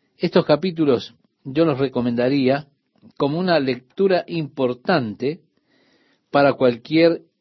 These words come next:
hijo de Dios, eh, serio, por supuesto, ¿no? Porque él está describiendo algo que usted habrá de estar viendo por mucho tiempo, eventos que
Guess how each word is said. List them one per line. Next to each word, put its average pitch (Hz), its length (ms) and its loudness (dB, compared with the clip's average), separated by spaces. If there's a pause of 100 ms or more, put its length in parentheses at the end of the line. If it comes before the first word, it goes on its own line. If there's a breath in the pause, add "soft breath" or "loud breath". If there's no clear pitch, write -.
(100)
hijo 170 300 0
de 135 160 4
Dios, 139 540 -4 (1120)
eh, 107 400 -10
serio, 98 520 2
por - 140 -16
supuesto, - 580 -8
¿no? 147 160 -18 (840)
Porque 160 560 2 (840)
él 214 120 0
está 220 200 2
describiendo 165 520 0
algo 127 360 0
que 123 120 -6
usted 185 400 -2
habrá 151 240 0
de 160 60 2
estar 151 280 0
viendo 165 400 -2
por 151 160 0
mucho 202 420 -2
tiempo, 113 380 -8
eventos 185 400 -4
que 120 340 -4